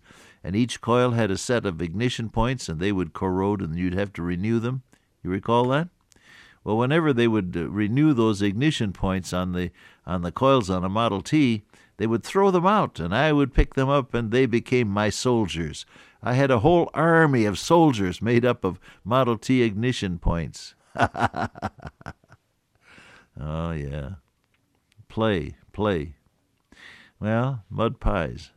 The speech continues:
Can you compare a child's mud pie with the real article made by mother,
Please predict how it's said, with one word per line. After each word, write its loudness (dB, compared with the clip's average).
Can 0
you 4
compare 2
a -6
child's 0
mud 0
pie -2
with -2
the -8
real 0
article -2
made -2
by -6
mother, -4